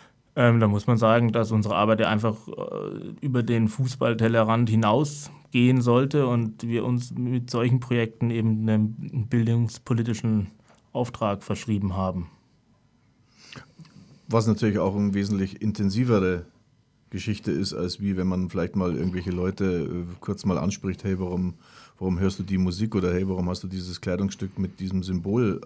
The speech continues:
Speaker 2: äh, drauf? Und warum bist du im Stadion so und draußen sehe ich dich auf irgendeiner Nazi-Demo?“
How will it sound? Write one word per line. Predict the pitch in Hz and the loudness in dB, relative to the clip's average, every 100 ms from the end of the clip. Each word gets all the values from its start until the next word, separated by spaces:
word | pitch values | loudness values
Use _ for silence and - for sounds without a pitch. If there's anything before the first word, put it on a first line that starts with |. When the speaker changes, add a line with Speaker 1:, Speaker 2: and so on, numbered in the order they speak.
| _ | _
Speaker 2:
äh, | 87 82 | -8 -6
drauf? | 85 87 82 - - _ _ _ _ _ | -4 -4 -6 -10 -20 _ _ _ _ _
Und | 95 | -10
warum | 87 90 90 87 | -6 -2 -2 -4
bist | - 95 | -6 -6
du | 98 | -4
im | 92 | -4
Stadion | - 90 92 90 | -2 -2 -2 -2
so | 95 113 | -2 0
und | 101 95 - | 0 -2 -4
draußen | 92 92 92 | -6 -4 -6
sehe | 90 98 | -6 -6
ich | 95 | -6
dich | 90 | -8
auf | |
irgendeiner | 87 92 92 95 | -6 -4 -2 -4
Nazi-Demo?“ | 107 87 85 85 82 | -4 -8 -6 -6 -8